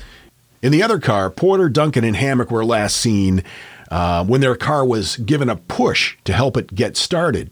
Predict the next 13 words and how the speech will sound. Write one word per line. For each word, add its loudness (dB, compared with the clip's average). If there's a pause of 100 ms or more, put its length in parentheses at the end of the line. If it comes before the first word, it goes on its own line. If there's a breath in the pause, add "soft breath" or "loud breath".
according -2
to -2
a 0
July -2
nineteen -4
sixty-nine -4
newspaper -4
article -6 (440 loud breath)
that -4
was -4
published -4
in -8
Oklahoma. -8